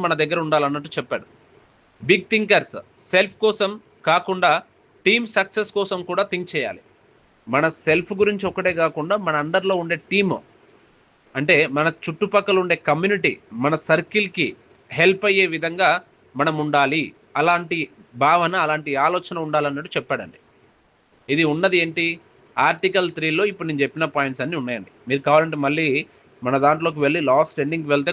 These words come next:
code of conduct అని ఒక ఆప్షన్ ఉంటుంది, దాని మీద క్లిక్ చేశారు అంటే అన్ని క్లియర్గా తెలుస్తాయండి. నెక్స్ట్ ఆర్టికల్ ఫోర్. ఈ ఆర్టికల్ ఫోర్లో ఏమి ఇచ్చారంటే మెంబర్ రెస్పాన్సిబిలిటీస్, మనకు ఉండాల్సిన రెస్పాన్సిబిలిటీస్ గురించి దీంట్లో చెప్పారండి ఆర్టికల్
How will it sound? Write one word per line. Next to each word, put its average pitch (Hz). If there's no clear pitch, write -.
code 151
of 160
conduct 147
అని 143
ఒక 135
ఆప్షన్ 143
ఉంటుంది, 147
దాని 131
మీద 156
క్లిక్ 160
చేశారు 175
అంటే 156
అన్ని 156
క్లియర్గా 143
తెలుస్తాయండి. 117
నెక్స్ట్ 185
ఆర్టికల్ 208
ఫోర్. 190
ఈ -
ఆర్టికల్ 226
ఫోర్లో 220
ఏమి 202
ఇచ్చారంటే 180
మెంబర్ 214
రెస్పాన్సిబిలిటీస్, 175
మనకు 170
ఉండాల్సిన 208
రెస్పాన్సిబిలిటీస్ 190
గురించి 170
దీంట్లో 165
చెప్పారండి 123
ఆర్టికల్ 170